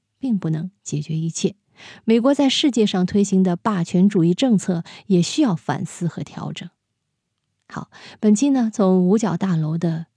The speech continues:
建筑结构说到了那起骇人听闻的九一一事件，也让我们对美国的五角大楼和当年的袭击有了一个很好的反思。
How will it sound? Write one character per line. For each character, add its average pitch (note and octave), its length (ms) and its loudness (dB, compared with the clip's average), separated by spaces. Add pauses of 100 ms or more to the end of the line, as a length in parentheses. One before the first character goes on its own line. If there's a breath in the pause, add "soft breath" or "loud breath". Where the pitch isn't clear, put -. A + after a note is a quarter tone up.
(160)
建 D#4 260 2
筑 E3 100 -2
结 D3+ 220 -4
构 - 220 -6 (160)
说 F3+ 240 0
到 E3 180 -2
了 D#3+ 220 -8 (160)
那 D#3+ 160 0
起 - 280 -10
骇 E3 220 -4
人 E3 160 -2
听 F3+ 220 2
闻 E3 180 0
的 D#3+ 220 -4 (160)
九 E3+ 240 0
一 F3 60 2
一 F3+ 300 2
事 F3+ 200 -4
件， E3 240 -8 (320)
也 G#3 160 4
让 A3+ 180 4
我 E3+ 60 2
们 D#3+ 220 -2 (120)
对 G3+ 180 4
美 F#3+ 160 4
国 G3+ 200 0
的 F#3+ 320 0
五 G3+ 160 2
角 F3 240 -2
大 F3+ 240 -6
楼 E3 240 -8 (120)
和 G#3 160 0
当 B3 280 2
年 F#3 200 4
的 F3 120 0
袭 D#3 200 -4
击 D#3+ 280 -4 (260)
有 D3+ 160 -4
了 D3+ 100 -10
一 D#3 120 -10
个 E3 220 -12 (140)
很 D#3+ 300 -6
好 - 220 -16
的 E3+ 80 -8
反 - 200 -10
思。 - 300 -6